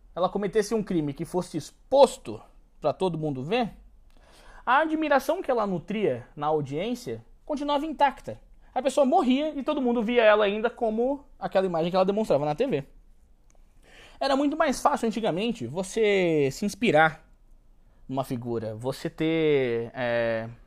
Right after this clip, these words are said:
querer ser igual a uma pessoa, você querer, você achar uma pessoa, é, íntegra e um espelho, alguma coisa do tipo. Não que eu ache isso positivo, mas a gente vai ver depois.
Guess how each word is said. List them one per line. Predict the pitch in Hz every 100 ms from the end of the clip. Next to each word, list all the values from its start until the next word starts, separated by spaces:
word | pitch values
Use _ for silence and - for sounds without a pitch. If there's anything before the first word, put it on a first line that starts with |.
| - - - -
querer | 170 214
ser | - 208
igual | 175 196 185
a |
uma | 143
pessoa, | 135 127 - 113 101 - - - - - - - - -
você | 131 - 175
querer, | 175 165 175 170 160 151 139
você | 160 185
achar | - 185
uma | 170
pessoa, | 151 151 - 156 143 139 131 120
é, | 127 120 -
íntegra | 165 190 170 147 135 120 117 117
e | 117 113 110 104 104 - _ - - - _ - - - - - -
um | 151
espelho, | 127 - 180 175
alguma | 139 151 165
coisa | 165 156
do | 151
tipo. | - 123 - - - - - - - - - - - -
Não | 151
que | 165
eu |
ache | 151 147
isso | -
positivo, | 151 139 294 196
mas | 165 175
a |
gente | 180
vai | 160 - -
ver | 127
depois. | 127 107 90